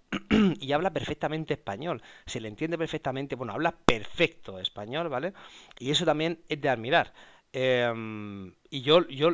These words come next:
yo lo admiro, realmente, desde que lo conocí. Ahora estoy viendo un montón de canales de educación financiera, de finanzas personales, para aprender y para sacar ideas para poder compartir con vosotros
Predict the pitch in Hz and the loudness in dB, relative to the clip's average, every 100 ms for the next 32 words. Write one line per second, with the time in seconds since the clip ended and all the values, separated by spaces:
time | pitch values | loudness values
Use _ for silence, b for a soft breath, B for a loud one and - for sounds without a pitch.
0 | - 123 165 165 110 127 208 135 - 131 | 0 -2 4 4 4 0 -2 -4 -2 0
1 | 135 160 165 107 107 104 107 107 107 98 | 2 0 -4 -8 -8 -8 -8 -8 -10 -2
2 | 180 214 214 - 139 156 - 156 151 156 | 0 0 -2 0 4 4 2 -2 0 0
3 | 147 131 143 143 131 117 135 131 127 123 | -2 -2 -4 -4 -6 -4 -4 -2 0 0
4 | 135 131 113 107 123 113 123 110 - 156 | 0 -2 -4 -4 -8 -8 -8 -8 -4 2
5 | 160 160 165 B B B 127 131 123 120 | 6 8 6 B B B -4 0 2 2
6 | 117 117 113 107 127 131 131 - 120 120 | 2 0 -2 -2 -4 -4 -4 -4 -6 -4
7 | 127 156 175 - _ _ _ _ _ _ | 0 2 2 0 _ _ _ _ _ _
8 | _ _ - - 135 120 113 123 135 160 | _ _ -8 2 4 4 2 0 2 2
9 | 143 117 - 117 131 123 139 - 143 123 | 0 -4 -4 -6 -4 0 0 2 2 2
10 | 135 B B - 120 135 139 131 110 - | 2 B B -2 2 2 0 -4 -4 -4
11 | 127 143 123 127 123 135 | -6 -6 -6 -6 -4 -4